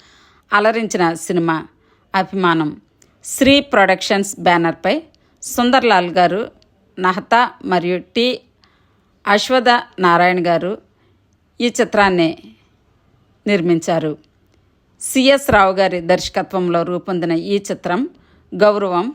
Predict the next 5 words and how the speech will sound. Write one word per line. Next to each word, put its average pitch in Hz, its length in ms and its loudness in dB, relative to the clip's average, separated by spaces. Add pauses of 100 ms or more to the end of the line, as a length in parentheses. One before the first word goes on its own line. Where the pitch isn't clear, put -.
(120)
ప్రేమ, 185 480 0 (140)
ఆత్మాభిమానం 190 840 -4 (100)
అనే 185 360 -4 (120)
మూడు 220 460 -2
శాశ్వత 202 760 -2